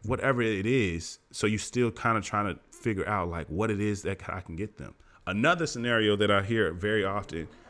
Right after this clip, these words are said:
and when it comes to, uh, in my experience, is when there's, uh, a partner who has extreme interest, which it would seem like something easy to do, unless that extreme interest is something that you feel like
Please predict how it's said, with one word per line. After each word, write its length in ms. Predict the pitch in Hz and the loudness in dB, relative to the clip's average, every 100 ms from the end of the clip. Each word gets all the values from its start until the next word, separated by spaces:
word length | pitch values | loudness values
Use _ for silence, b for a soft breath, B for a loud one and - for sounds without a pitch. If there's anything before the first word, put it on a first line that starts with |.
| B 95 | B -6
and 200 | 101 101 | -4 -4
when 100 | 101 | -6
it 80 | |
comes 300 | 92 113 101 | -4 -6 -6
to, 560 | - - 98 92 87 80 | -8 -8 -4 -4 -6 -6
uh, 440 | 90 87 78 65 55 - _ _ _ - - | -6 -4 -4 -6 -10 -16 _ _ _ -20 -12
in 100 | 101 | -8
my 280 | 95 104 107 | -6 -4 -2
experience, 720 | 92 - 113 117 107 95 - - b b - | -4 -6 -4 -2 -2 -4 -6 -14 b b -4
is 220 | 101 90 | -2 -2
when 200 | 101 101 | -2 -2
there's, 340 | 98 92 - _ _ _ _ _ _ | -2 -6 -12 _ _ _ _ _ _
uh, 260 | 92 90 - | -2 -2 -4
a 60 | |
partner 460 | 82 - 104 101 92 | -8 -2 -2 -2 -4
who 180 | 87 98 | -6 -4
has 220 | 95 85 | -4 -4
extreme 640 | 76 80 - - 92 87 - | -6 -10 -14 -12 -8 -8 -6
interest, 500 | 143 - 64 - - - | -6 -6 -12 -16 -16 -10
which 240 | 92 - - | -8 -8 -10
it 160 | 90 | -12
would 120 | - - | -12 -10
seem 320 | - 160 131 | -4 -2 0
like 180 | 101 90 | -2 -2
something 340 | 107 92 67 - | -6 -6 -10 -8
easy 420 | 107 90 85 80 - - | -6 -6 -8 -10 -16 -12
to 120 | 80 | -12
do, 360 | 69 92 76 - B B B B B _ | -8 -6 -8 -10 B B B B B _
unless 300 | 117 123 131 | -2 0 2
that 200 | 123 110 | 2 2
extreme 380 | 92 - 117 107 104 | 0 -4 -4 -4 -4
interest 360 | 117 - 95 | -6 -6 -6
is 80 | 95 | -6
something 320 | - 98 95 | -6 -6 -4
that 180 | 92 90 | -6 -6
you 60 | 98 | -6
feel 220 | - 95 | -4 -2
like 340 | 92 90 82 | 0 -2 -4